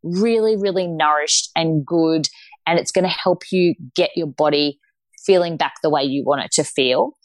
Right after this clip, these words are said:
Because I think what happens is people will, you know, go have a, a blowout on Christmas Day, and then it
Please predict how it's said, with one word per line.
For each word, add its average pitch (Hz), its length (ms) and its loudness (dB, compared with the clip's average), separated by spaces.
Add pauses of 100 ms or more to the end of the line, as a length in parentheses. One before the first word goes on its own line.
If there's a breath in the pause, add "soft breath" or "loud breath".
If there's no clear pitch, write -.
(260 loud breath)
Because 190 160 2
I 196 60 4
think 240 220 -2
what 254 120 2
happens 170 360 -2
is 156 180 2 (240)
people 185 300 0
will, 170 420 0
you 165 140 -2
know, 135 140 -6 (520)
go 185 80 2
have 175 340 0 (200)
a, - 160 0
a 160 160 0
blowout 156 500 0
on 151 140 -8
Christmas - 400 -2
Day, 131 420 2 (300 soft breath)
and 165 240 2
then 165 140 0
it 160 120 -4